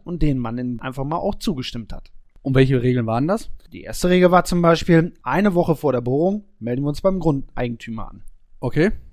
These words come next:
Speaker 1: Zweite Regel war, mit den Grundeigentümern wird abgestimmt, wie man denn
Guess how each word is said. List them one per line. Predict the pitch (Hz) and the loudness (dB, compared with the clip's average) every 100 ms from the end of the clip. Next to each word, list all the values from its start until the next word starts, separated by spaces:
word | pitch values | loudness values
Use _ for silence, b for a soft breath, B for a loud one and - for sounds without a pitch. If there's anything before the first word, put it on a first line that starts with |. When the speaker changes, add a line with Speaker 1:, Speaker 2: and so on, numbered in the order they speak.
| _ | _
Speaker 1:
Zweite | - 135 156 | 2 4 4
Regel | 190 185 180 | 4 4 6
war, | 185 190 | 4 4
mit | - - | -2 0
den | 131 | 0
Grundeigentümern | 131 220 165 185 - 180 139 | 0 0 0 -4 -2 -2 -2
wird | 120 | -4
abgestimmt, | - 123 175 - 196 220 - _ _ - | -6 -4 -4 2 2 2 -6 _ _ -12
wie | 120 196 | -2 2
man | 214 202 | 2 4
denn | 170 180 185 | 2 2 0